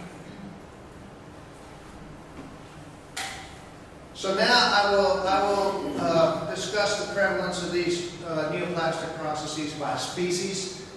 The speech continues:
and with a few comments about the morphology of the lesions, uh, the gross and histologic appearance of the lesions.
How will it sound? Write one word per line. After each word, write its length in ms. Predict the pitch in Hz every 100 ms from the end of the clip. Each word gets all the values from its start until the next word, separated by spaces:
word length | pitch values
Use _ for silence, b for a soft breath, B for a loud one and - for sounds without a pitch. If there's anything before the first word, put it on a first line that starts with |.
| -
and 440 | 175 180 185 185 208
with 140 | 220
a 100 | 226 240
few 440 | 240 233 226 -
comments 640 | 208 196 180 170 170 165 160
about 300 | 160 160 160
the 300 | 156 151 151
morphology 680 | 165 - 175 165 165 - 175
of 100 | 160
the 140 | 160 165
lesions, 720 | 175 170 170 170 - - - - - -
uh, 460 | 131 127 131 131 - -
the 60 | 156
gross 380 | 160 165 165 170
and 100 | 160
histologic 720 | 165 156 151 151 156 151 151
appearance 360 | 156 151 147 143
of 60 | 135
the 140 | 135
lesions. 640 | 147 139 - - - -